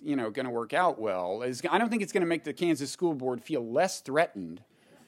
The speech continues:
if you say Darwinism equals atheism," you know. So just as a tactical matter, I don't think that always works, and I don't think it works, uh, with the Muslim world as well. But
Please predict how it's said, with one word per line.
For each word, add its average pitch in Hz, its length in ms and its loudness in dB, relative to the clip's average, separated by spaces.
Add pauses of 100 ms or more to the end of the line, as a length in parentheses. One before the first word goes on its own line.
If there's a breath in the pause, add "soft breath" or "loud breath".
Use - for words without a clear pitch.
(220 soft breath)
if 143 160 0
you 190 100 6
say 165 200 2
Darwinism 143 640 6
equals 123 320 -6
atheism," 104 680 -6
you 117 100 -6
know. 87 160 -8
So 131 160 -6
just 196 280 -4
as 147 80 -8
a 139 80 -2
tactical 170 560 -4
matter, 90 440 -4
I 107 120 0
don't 127 160 -2
think 117 160 -10
that 110 200 0
always 110 280 -2
works, 98 280 -10
and 135 80 -6
I 127 60 -8
don't 139 220 -6
think 143 160 -8
it 123 80 -8
works, 123 400 -6 (500 soft breath)
uh, 123 180 6
with 139 120 0
the 143 60 4
Muslim 165 320 6
world 117 220 0
as 120 140 -6
well. 175 300 6
But 165 240 0